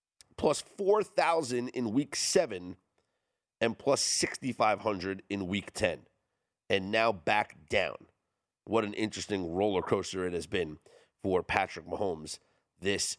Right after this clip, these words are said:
season i-, in terms of the M V P. Uh, I believe that Mike Vrabel is your coach of the year right now, and I don't know if anybody's gonna surpass him.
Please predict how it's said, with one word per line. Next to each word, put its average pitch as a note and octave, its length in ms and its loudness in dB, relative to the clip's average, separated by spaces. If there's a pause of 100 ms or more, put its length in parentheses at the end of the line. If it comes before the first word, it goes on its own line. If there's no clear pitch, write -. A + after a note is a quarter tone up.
season D#2 640 0 (100)
i-, - 40 -2
in D#2+ 440 0
terms F2 380 0
of D#2+ 120 -4
the E2+ 180 -10
M E2+ 180 0
V D2+ 220 -6
P. D2 260 -2 (580)
Uh, G#2+ 240 4
I C3 120 2
believe C#3 320 -2
that B2+ 240 0
Mike A2+ 260 0
Vrabel B2+ 340 4
is A2 120 4
your A#2 100 0
coach B2+ 260 0
of G#2 60 -16
the A2+ 80 -8
year B2 160 0
right A#2 240 2
now, A#2+ 340 2
and G2+ 80 0
I G#2 100 4
don't A#2+ 120 2
know A2 100 4
if G#2+ 100 0
anybody's G#2+ 380 2
gonna G2+ 160 -4
surpass G#2+ 480 0
him. A2 200 -4